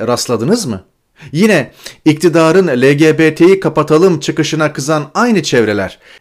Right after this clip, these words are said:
eşcinselliğe sapıklık denmesine itiraz edenler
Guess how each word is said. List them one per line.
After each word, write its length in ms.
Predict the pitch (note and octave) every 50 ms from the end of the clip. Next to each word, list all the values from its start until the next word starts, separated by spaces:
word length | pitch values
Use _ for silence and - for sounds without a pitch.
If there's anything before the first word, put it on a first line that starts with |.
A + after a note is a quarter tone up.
| _ -
eşcinselliğe 840 | C#3+ D3+ D3+ D3 - F3 F3+ E3+ - - F3 E3+ E3+ E3+ F3 F3+ F3+
sapıklık 600 | F3+ - E3 D#3+ - E3+ C#3+ - G#3+ A3 A3+ -
denmesine 560 | F3 E3+ E3 E3 E3 D#3 D#3+ E3 E3+ E3 - -
itiraz 440 | C#3+ C3+ C3 - C#3+ D#3+ G3 F#3 F#3
edenler 500 | C#3+ C3 B2 A2+ A2 A2 G#2 G2 -